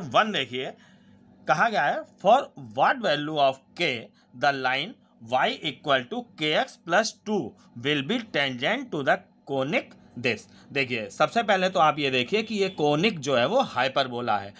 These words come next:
ये पहचानना आपको आना चाहिए। एक्स स्क्वायर upon ए स्क्वायर प्लस वाई स्क्वायर upon बी स्क्वायर equal to one, इस फॉर्म में ये है। अगर हम यहाँ पे थर्टी सिक्स से डिवाइड कर देते हैं तो एक्स स्क्वायर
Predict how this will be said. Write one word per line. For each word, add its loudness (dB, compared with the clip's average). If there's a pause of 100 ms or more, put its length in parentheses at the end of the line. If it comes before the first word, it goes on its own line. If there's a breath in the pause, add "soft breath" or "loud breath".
(200 loud breath)
ये -2
पहचानना -4
आपको -2 (300 loud breath)
आना 2
चाहिए। -4 (320 loud breath)
एक्स -2
स्क्वायर 0
upon -2
ए 0
स्क्वायर -2
प्लस 0
वाई 0
स्क्वायर -2
upon -4
बी -2
स्क्वायर 0 (840 loud breath)
equal 0
to 0
one, 2 (240)
इस -8
फॉर्म 2
में 0
ये -4
है। -2 (120)
अगर -2
हम -4
यहाँ -2
पे 0
थर्टी -4
सिक्स -8
से -2
डिवाइड 2
कर -2
देते -4
हैं -4 (360 loud breath)
तो -6 (120)
एक्स -2
स्क्वायर 0